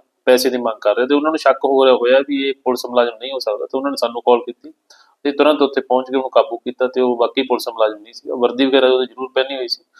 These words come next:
ਤੇ ਬੈਲਟ ਵਗੈਰਾ ਵੀ ਲੱਗੀ ਸੀ, but ਉਹ ਪੁਲਿਸ ਮੁਲਾਜ਼ਮ ਹੈ ਨਹੀਂ ਸੀਗਾ, ਉਹ ਫੇਕ ਬਣਿਆ ਹੋਇਆ ਸੀਗਾ ਤੇ ਉਹਨੂੰ ਕਾਬੂ ਕਰਕੇ ਉਸ 'ਤੇ ਮਾਮਲਾ ਦਰਜ ਕਰ ਲਿਆ ਜੀ। ਤੇ ਮੌਕੇ 'ਤੇ ਅਸੀਂ ਚਾਈਲਡ ਵੈਲਫੇਅਰ ਕਮੇਟੀ ਉਹਨਾਂ ਨੂੰ ਨਾਲ ਵੀ ਸੰਪਰਕ ਕੀਤਾ ਤੇ ਉਹਨਾਂ ਨੂੰ ਵੀ ਮੌਕੇ 'ਤੇ ਬੁਲਾਇਆ ਤੇ ਉਹਨਾਂ ਨੇ ਵੀ ਆਪਦੀ ਵੱਖਰੀ ਤੌਰ 'ਤੇ ਇਨਵੈਸਟੀਗੇਸ਼ਨ ਕੀਤੀ।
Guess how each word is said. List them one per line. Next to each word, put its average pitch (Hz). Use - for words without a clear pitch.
ਤੇ 107
ਬੈਲਟ 113
ਵਗੈਰਾ 123
ਵੀ 123
ਲੱਗੀ 120
ਸੀ, 151
but 123
ਉਹ 131
ਪੁਲਿਸ 131
ਮੁਲਾਜ਼ਮ 131
ਹੈ 104
ਨਹੀਂ 104
ਸੀਗਾ, -
ਉਹ 147
ਫੇਕ 123
ਬਣਿਆ 113
ਹੋਇਆ 101
ਸੀਗਾ -
ਤੇ 135
ਉਹਨੂੰ 139
ਕਾਬੂ 127
ਕਰਕੇ 135
ਉਸ 131
'ਤੇ 131
ਮਾਮਲਾ 107
ਦਰਜ 104
ਕਰ 98
ਲਿਆ 98
ਜੀ। -
ਤੇ 113
ਮੌਕੇ 123
'ਤੇ 143
ਅਸੀਂ 147
ਚਾਈਲਡ 135
ਵੈਲਫੇਅਰ 139
ਕਮੇਟੀ 131
ਉਹਨਾਂ 143
ਨੂੰ 147
ਨਾਲ 135
ਵੀ 147
ਸੰਪਰਕ 131
ਕੀਤਾ 139
ਤੇ 139
ਉਹਨਾਂ 139
ਨੂੰ 143
ਵੀ 139
ਮੌਕੇ 120
'ਤੇ 117
ਬੁਲਾਇਆ 110
ਤੇ -
ਉਹਨਾਂ 139
ਨੇ 135
ਵੀ 135
ਆਪਦੀ 120
ਵੱਖਰੀ 117
ਤੌਰ 117
'ਤੇ 123
ਇਨਵੈਸਟੀਗੇਸ਼ਨ 113
ਕੀਤੀ। 110